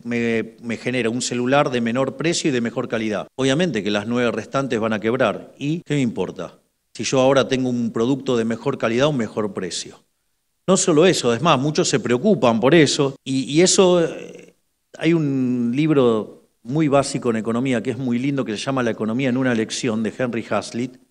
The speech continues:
Y dice, ¿cuál es la diferencia entre el buen economista y el mal economista? Es que el mal economista solamente mira un sector y no mira las consecuencias en otros sectores y menos las consecuencias a futuro. Es decir, que el buen economista no solo mira ese sector, sino que además mira los otros sectores y no solamente que contempla el presente, sino que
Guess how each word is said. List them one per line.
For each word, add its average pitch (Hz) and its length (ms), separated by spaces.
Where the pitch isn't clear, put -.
Y 123 60
dice, 131 200
¿cuál 165 180
es 175 60
la 165 100
diferencia 147 580
entre 123 220
el 120 160
buen 147 220
economista 135 520
y 123 80
el 113 100
mal 127 160
economista? 117 540
Es 127 80
que 170 80
el 160 80
mal 185 180
economista 165 480
solamente 156 600
mira 147 200
un 127 100
sector 120 680
y 123 60
no 151 100
mira 156 200
las 131 140
consecuencias 135 640
en 127 100
otros 139 240
sectores 143 800
y 117 160
menos 135 320
las 98 80
consecuencias 113 580
a 104 60
futuro. 123 420
Es 127 120
decir, 123 340
que 117 80
el 110 60
buen 139 180
economista 143 560
no 127 180
solo 135 280
mira 131 180
ese - 140
sector, 143 400
sino 98 200
que 95 120
además 113 340
mira 107 240
los 123 220
otros 135 180
sectores 139 460
y 120 80
no 123 120
solamente 127 520
que 104 100
contempla 123 460
el 117 80
presente, 123 340
sino 113 220
que 120 200